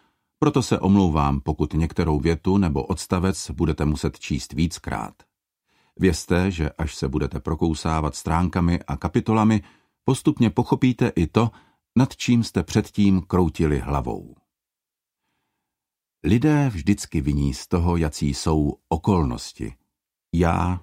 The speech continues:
na okolnosti nevěřím. Lidé, kteří to ve světě někam dotáhnou, jsou ti, kteří vstanou a podle okolností hledají takové,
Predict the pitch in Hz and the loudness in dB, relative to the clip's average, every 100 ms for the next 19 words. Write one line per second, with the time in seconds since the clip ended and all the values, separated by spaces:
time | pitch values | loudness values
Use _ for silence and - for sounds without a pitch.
0 | _ 85 90 82 82 78 76 - 73 78 | _ -2 -2 0 0 0 0 0 0 2
1 | 82 67 65 64 64 - _ _ _ - | 0 0 -2 -4 -6 -10 _ _ _ 0
2 | 101 87 92 87 - 73 69 - 69 76 | 2 4 2 2 -2 -2 -2 -2 -2 0
3 | 80 78 80 78 78 71 82 - 90 87 | 0 0 0 0 -2 -2 -2 0 0 2
4 | 85 82 73 82 76 - 117 120 _ _ | 2 0 0 0 0 2 0 0 _ _
5 | _ _ - 131 117 92 - 117 123 139 | _ _ 0 2 2 0 0 2 4 2
6 | 147 - 95 85 117 107 85 - 104 131 | 0 -4 -6 -2 0 2 2 0 0 2
7 | 127 123 - 113 117 101 101 104 80 - | 2 0 0 0 2 2 2 2 2 0
8 | 98 113 113 113 113 | 0 2 2 2 -2